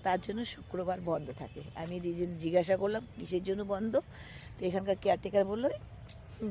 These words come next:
যে শুক্রবার ওনার জন্মদিন, তাই বন্ধ। তো আমাদের জানা ছিল না, আপনাদেরকে এই ভিডিওর মাধ্যমে জানিয়ে দিলাম।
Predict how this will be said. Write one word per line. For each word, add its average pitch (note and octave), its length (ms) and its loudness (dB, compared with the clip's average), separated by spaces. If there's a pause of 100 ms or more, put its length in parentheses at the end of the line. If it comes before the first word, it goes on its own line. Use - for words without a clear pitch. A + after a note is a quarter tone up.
(160)
যে F3+ 100 6
শুক্রবার F#3 500 -2
ওনার F#3 220 -2
জন্মদিন, F3+ 380 0
তাই E3+ 200 4
বন্ধ। D3 340 -4 (3750)
তো - 140 -6
আমাদের G#3 260 0
জানা F#3+ 220 6
ছিল A3 260 -2
না, A3+ 140 2 (240)
আপনাদেরকে F3+ 440 -4 (260)
এই F3+ 60 0
ভিডিওর F#3 440 4
মাধ্যমে F#3 320 2
জানিয়ে F3 320 2
দিলাম। F#3+ 280 0